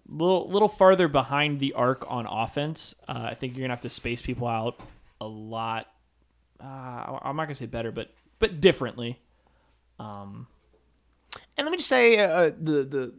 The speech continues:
Speaker 2: the couple naysayers out there saying that we should fire Kearns after
Speaker 1: first
Speaker 2: this
Speaker 1: off,
Speaker 2: season.
Speaker 1: first off, like, half of y'all are doing it as a meme because
Speaker 2: Ha-, yes, half,
Speaker 1: yeah,
Speaker 2: yes.
Speaker 1: half of y'all are like,
Speaker 2: Yes.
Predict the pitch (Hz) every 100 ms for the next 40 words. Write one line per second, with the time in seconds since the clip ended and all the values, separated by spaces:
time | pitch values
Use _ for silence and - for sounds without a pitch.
0 | - 131 - 240 - 175 139 135 131 160
1 | 190 - 196 190 190 180 175 185 185 -
2 | 151 147 139 131 131 - 139 - 151 147
3 | 135 - 160 180 196 _ _ _ _ _
4 | _ _ _ _ _ _ _ 156 233 175
5 | 180 160 196 208 196 165 143 - - 147
6 | 135 139 170 180 175 147 139 127 120 120
7 | 101 95 98 - - - 117 147 170 156
8 | 139 - - 131 135 98 - - 170 185
9 | 175 160 147 139 123 - -